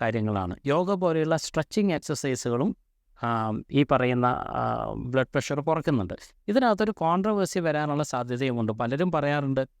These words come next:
ആ, യോഗ എന്ന് പറയുന്നത് ശാസ്ത്രീയമായിട്ടുള്ളൊരു കാര്യമല്ല, അത് ക-, ചെയ്യുന്നത് കൊണ്ട് പ്രത്യേകിച്ച് ബെനിഫിറ്റ് ഒന്നും ഇല്ല എന്ന് പറയാറുണ്ട്. പക്ഷെ നമ്മൾ മനസ്സിലാക്കേണ്ടത് ബ്ലഡ് പ്രഷർ കുറയ്ക്കാൻ വേണ്ടി ശരീരത്തിന് രണ്ട് മെക്കാനിസം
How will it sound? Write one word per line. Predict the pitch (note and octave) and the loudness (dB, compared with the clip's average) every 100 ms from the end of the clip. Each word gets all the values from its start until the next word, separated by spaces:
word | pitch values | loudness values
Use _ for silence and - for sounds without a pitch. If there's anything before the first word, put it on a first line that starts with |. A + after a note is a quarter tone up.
| _ - | _ -10
ആ, | A#2+ | -4
യോഗ | A#2 B2 C#3+ | -2 0 0
എന്ന് | D#3+ D3 | 2 0
പറയുന്നത് | C#3+ C3 C3 C3 | 0 -2 0 -2
ശാസ്ത്രീയമായിട്ടുള്ളൊരു | - A#2 - D3+ D3 C#3 C3 B2+ B2 A#2 | -2 -6 -2 0 0 0 0 0 0 0
കാര്യമല്ല, | A#2+ A#2+ A#2+ G#2+ A#2 - | 2 2 2 2 0 0
അത് | B2+ B2+ | -2 -2
ക-, | A#2+ - | -4 -4
ചെയ്യുന്നത് | - B2 B2+ C#3 | 0 2 2 0
കൊണ്ട് | B2+ B2+ D#3+ - - | 0 0 -4 -8 -6
പ്രത്യേകിച്ച് | A#2+ C3+ C3+ | -2 0 0
ബെനിഫിറ്റ് | C#3 A#2+ A#2+ C3+ C3+ | 0 0 0 0 2
ഒന്നും | A#2 A#2+ B2 | 2 0 0
ഇല്ല | A2+ C3 | 0 2
എന്ന് | A#2 A#2+ | 0 0
പറയാറുണ്ട്. | C#3+ D#3 C3 G2+ - _ _ _ _ | 0 0 0 -6 -10 _ _ _ _
പക്ഷെ | E3+ - | -6 0
നമ്മൾ | G3+ F#3+ | 0 2
മനസ്സിലാക്കേണ്ടത് | A3 E3 - E3 D#3 B2 A#2+ D3 | 2 0 0 -2 -2 -2 -2 -4
ബ്ലഡ് | B2 D#3+ E3+ - | 0 0 0 -2
പ്രഷർ | A3 - A3 | -2 0 -2
കുറയ്ക്കാൻ | - C3+ - D#3+ D3 | -2 -2 0 0 0
വേണ്ടി | C#3 | -2
ശരീരത്തിന് | C#3+ C3 C#3 D#3 - E3+ | -2 -2 -2 -2 -2 -2
രണ്ട് | D3 D3 E3+ G3 | 0 0 0 2
മെക്കാനിസം | A3+ E3 - C#3+ C#3+ - | 0 0 0 0 0 -4